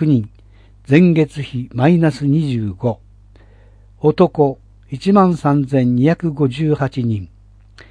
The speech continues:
女、一万三千六百六十八人。転入、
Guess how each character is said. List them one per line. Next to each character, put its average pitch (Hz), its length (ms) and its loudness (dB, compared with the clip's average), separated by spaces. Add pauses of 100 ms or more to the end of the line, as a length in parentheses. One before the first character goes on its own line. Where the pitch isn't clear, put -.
(260)
女、 151 540 2 (240)
一 143 220 -4
万 175 240 4
三 143 260 0
千 127 320 0
六 123 120 -4 (160)
百 175 220 -2
六 160 140 -4 (160)
十 147 240 -4
八 131 280 -6
人。 101 200 -4 (640)
転 170 300 4
入、 151 400 2